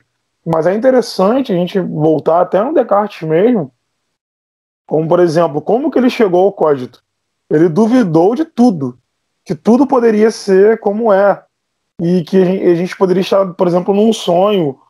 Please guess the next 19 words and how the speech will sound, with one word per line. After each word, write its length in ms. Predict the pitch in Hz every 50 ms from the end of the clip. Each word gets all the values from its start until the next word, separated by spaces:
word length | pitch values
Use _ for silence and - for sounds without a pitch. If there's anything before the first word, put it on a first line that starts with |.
| _ _ _ _
ou 200 | - 151 160 151
que 100 | - 185
um 160 | 180 180 180
gênio 320 | 151 143 160 165 180 190
maligno 480 | 196 190 185 170 160 160 165 165 175 180
estava 320 | 170 - - 165 165 170
nos 140 | 175 175 170
enganando, 760 | 180 180 175 190 185 170 156 151 170 185 185 160 143 123 120 - _ _ _ _ _ _ _ _ _ _ _ _
e 80 | - 143
tudo 240 | - - 156 165 196
mais. 440 | 208 196 180 170 160 151 - - _ _ _ _ _ _ _ _ _ _
Porém, 720 | - 226 233 269 262 214 190 185 202 240 262 240 175 151 - _ _
ele 220 | - 165 165 175
percebeu 880 | - 202 202 202 - - 226 202 175 147 143 156 180 226 247 220 - _ _ _ _ _ _ _ _ _ _
que 100 | - 190
mesmo 400 | 196 185 185 185 214 240 285 311
sendo 380 | 302 - - - 214 220 240 247
enganado, 840 | 240 233 226 220 208 190 170 160 165 180 196 196 247 285 320 - _ _ _ _ _ _ _ _ _ _ _ _ _ _ _ _
ele 1600 | - 175 175 180 196 214 220 220 220 220 220 220 214 214 214 214 214 214 214 208 208 208 208 208 202 202 202 - 202 202 -